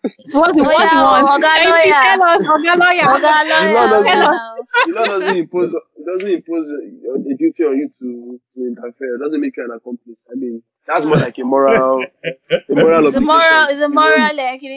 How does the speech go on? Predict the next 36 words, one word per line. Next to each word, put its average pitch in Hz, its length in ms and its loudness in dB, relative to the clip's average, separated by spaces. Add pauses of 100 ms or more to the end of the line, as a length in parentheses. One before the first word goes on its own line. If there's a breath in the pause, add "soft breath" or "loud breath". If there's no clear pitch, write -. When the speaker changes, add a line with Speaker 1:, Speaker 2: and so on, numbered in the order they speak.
(140)
Speaker 2:
know. 269 100 2
Speaker 3:
if 233 40 -6
you - 100 -2
carry 220 200 4
your 220 100 2
Speaker 2:
You 392 80 -4
Speaker 3:
place - 180 0
Speaker 2:
know, - 80 2
Speaker 3:
away, 170 380 0 (460)
you're 269 120 -14
not 320 140 -8 (120)
an 233 100 -14
Speaker 2:
Moya, 285 220 0
Speaker 3:
accomplice. 302 140 0
Speaker 2:
look 330 180 -10
Speaker 3:
It's 330 160 -2
only 349 140 0
if - 180 -6
Speaker 2:
away. 277 140 -6
Speaker 3:
you - 40 -4
aid 294 260 -4 (400)
or - 140 -8
you 139 100 -4
Speaker 2:
Ah. 202 140 2
Speaker 3:
abet - 300 0
it, 127 160 -10 (340)
you 127 100 -10
know, 131 200 -4
which, 143 260 -10
or 135 160 -6
you, 135 540 -4
you 139 200 -2
help, 165 260 -2
uh, 135 240 -4
conceal - 460 -8
stolen, 143 520 -6